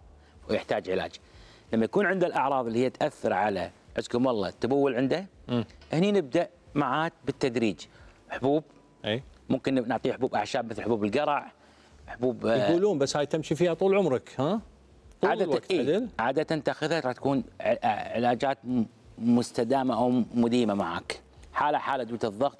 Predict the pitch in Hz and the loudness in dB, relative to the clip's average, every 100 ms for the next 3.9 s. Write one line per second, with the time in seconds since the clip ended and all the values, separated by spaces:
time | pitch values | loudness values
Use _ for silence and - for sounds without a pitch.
0 | - 123 120 - - - 92 - - - | -4 -2 0 -2 -6 -4 -8 -8 -20 -20
1 | - 104 101 98 143 196 214 180 151 139 | -16 -10 -8 -8 0 0 0 -4 -4 -6
2 | - 185 - _ 151 160 170 165 151 175 | -4 -6 -8 _ 0 2 2 2 2 2
3 | 175 175 - 120 - - 135 151 | 4 4 2 -6 -6 -4 0 0